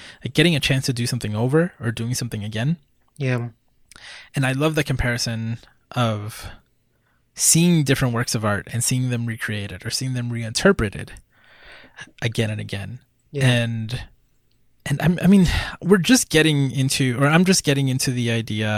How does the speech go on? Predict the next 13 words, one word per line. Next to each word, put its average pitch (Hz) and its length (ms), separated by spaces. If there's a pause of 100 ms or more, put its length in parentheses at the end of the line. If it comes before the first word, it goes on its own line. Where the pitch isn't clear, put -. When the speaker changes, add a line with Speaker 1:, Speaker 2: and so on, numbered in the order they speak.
(120)
Speaker 1:
of, 107 640 (1400)
like, - 240
filler, 180 520 (220)
right? 135 340
Of, 117 340
um, 101 400 (840)
Speaker 2:
Yeah. 120 140 (540)
Speaker 1:
I've 190 140
always 226 220
been 165 140
pro 135 200
filler 147 400 (680)
Speaker 2:
<laughs> 175 120